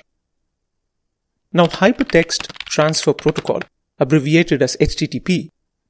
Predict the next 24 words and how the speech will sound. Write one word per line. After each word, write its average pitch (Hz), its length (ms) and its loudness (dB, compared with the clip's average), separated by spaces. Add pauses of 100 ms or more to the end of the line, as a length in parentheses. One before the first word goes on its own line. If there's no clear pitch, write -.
(100)
is 202 100 6
a 214 60 6
set 240 180 0
of 151 200 -2
rules 170 380 0
that - 160 0
help 160 220 4
a 180 40 2
browser 143 500 2
and 127 80 -4
a 123 40 -6
server 120 280 0
talk - 300 0
to - 80 0
each - 180 -6
other. - 140 -12 (880)
It 185 140 4
is 180 100 -2
this - 240 2
protocol 127 640 2
or 143 180 2
set - 300 2
of - 120 -4
rules 131 440 -2